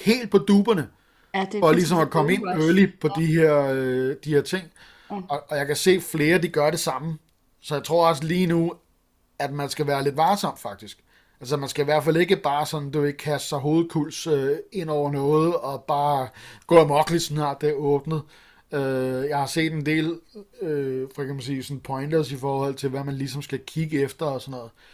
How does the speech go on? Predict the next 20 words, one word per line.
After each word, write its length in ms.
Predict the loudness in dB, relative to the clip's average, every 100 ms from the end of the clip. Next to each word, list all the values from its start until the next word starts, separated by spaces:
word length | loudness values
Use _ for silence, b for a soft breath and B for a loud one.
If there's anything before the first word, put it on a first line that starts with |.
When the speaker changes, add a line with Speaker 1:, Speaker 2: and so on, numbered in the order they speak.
| b b -12
Speaker 1:
øh, 120 | -10
som 120 | -8
vi 60 | -10
måske 320 | -8 -4 -4
kan 120 | -4
tale 320 | -6 -4 -4
om 100 | -6
på 100 | -10
et 100 | -10
senere 240 | -8 -8 -10
tidspunkt. 400 | -12 -12 -12 -10
Jeg 80 |
er 40 | -10
ikke 120 | -10
sådan 140 | -10
stærk 380 | -12 -8 -10 -8
nok 200 | -10 -6
i 40 | -6
det 80 | -4
endnu. 220 | -4 -6